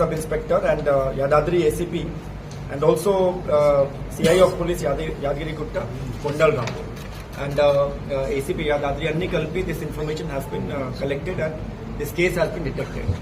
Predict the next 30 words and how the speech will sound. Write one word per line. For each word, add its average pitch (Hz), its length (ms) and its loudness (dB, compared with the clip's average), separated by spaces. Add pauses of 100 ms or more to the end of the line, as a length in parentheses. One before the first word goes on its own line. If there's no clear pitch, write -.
(500)
పబ్లిక్ 180 300 4
కి 214 120 2
కూడా 208 180 8
రిక్వెస్ట్ 185 400 -2
ఉంది, 175 200 0
ఇప్పుడు 165 220 -4
సమ్మర్ 160 300 0
సీజన్ 180 320 -2
లో 180 40 0 (100)
కొంచెం 160 280 -4
జాగ్రత్తగా 165 440 2 (100)
ఉండాలి. 156 320 0 (160)
ఇట్లా 151 200 0 (260)
కొన్ని 151 180 -4 (100)
గ్యాంగ్స్ 160 340 0
ఉన్నాయి, 170 240 0 (520)
ఇంతకు 151 260 -2
ముందు 175 200 0
కూడా 180 160 4 (120)
కొన్ని 165 200 -4
ఇన్సిడెంట్స్ 165 420 0
ఇట్లా 151 220 0
జరిగింది. 165 400 0 (580)
So, 165 80 0 (600)
uh, 147 240 4 (220)
మేము 160 220 0
కూడా 196 120 6 (100)
పబ్లిక్ 180 320 2
కి 180 120 0
కూడా, 170 160 2